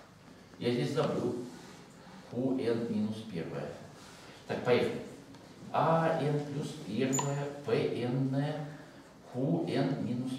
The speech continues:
первое. Плюс P n минус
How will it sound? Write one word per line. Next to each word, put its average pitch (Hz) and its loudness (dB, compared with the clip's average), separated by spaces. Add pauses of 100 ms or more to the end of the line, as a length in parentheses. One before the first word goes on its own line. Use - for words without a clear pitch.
первое. - -8 (920)
Плюс - 6 (760)
P - 8 (640)
n 107 4
минус - 0